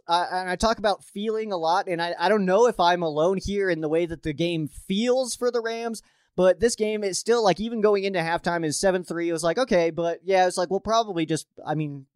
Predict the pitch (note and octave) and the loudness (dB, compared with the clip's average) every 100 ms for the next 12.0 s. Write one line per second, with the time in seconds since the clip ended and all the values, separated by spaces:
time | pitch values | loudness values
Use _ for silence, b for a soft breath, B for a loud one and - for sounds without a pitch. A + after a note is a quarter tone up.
0 | F#3+ D#3+ F#3+ G3+ D#3+ A#3+ A3 C#3+ C#3 G#3 | -20 -12 -6 -6 -4 0 0 -2 0 2
1 | D3 B2 A#2 B2 C#3 D3+ F3 - - A#3+ | 2 -4 -6 -6 -6 -4 -4 -6 0 4
2 | B3+ - G3+ F#3 G3+ F#3+ F3+ G3+ F3 E3 | 4 2 -2 0 0 0 0 -2 -2 -2
3 | E3 E3+ D#3+ D#3+ D3 C3+ - D#3 D#3+ C#3+ | -2 -2 -4 -2 -2 -2 -4 -4 -6 -6
4 | E3 D#3+ B2+ b b b E3 F3 G#3 B3 | -4 -2 -4 b b b -8 0 4 4
5 | A#3+ A3 - - E3+ F#3 G3+ F3+ F3+ F3+ | 4 0 0 -16 -2 0 0 0 -2 -2
6 | F#3 D#3+ D#3+ D3 F3 E3 C#3+ C3 D#3 D3 | -2 -2 -2 0 0 0 -2 -2 0 0
7 | C#3 _ _ - E3+ A3+ A3 - G3 A3+ | -4 _ _ -6 -2 0 -2 -2 0 2
8 | F#3 D3+ E3 D#3 C#3+ E3 F3 F#3+ E3 - | 2 -2 -4 -2 -2 -4 -2 -2 -2 -10
9 | - F#3+ F3 C3+ B2+ A2+ - C#3 E3 F3+ | -2 2 2 0 -4 -6 -10 -4 -4 -4
10 | C#3+ _ - B3+ B3+ A3 G3+ F3+ F3 F3 | -10 _ -6 2 2 4 2 2 0 0
11 | D#3+ F3 E3 C#3+ B2+ A#2 A#2+ D#3 D#3 E3+ | -2 -2 -4 -4 -6 -8 -6 -4 -6 -8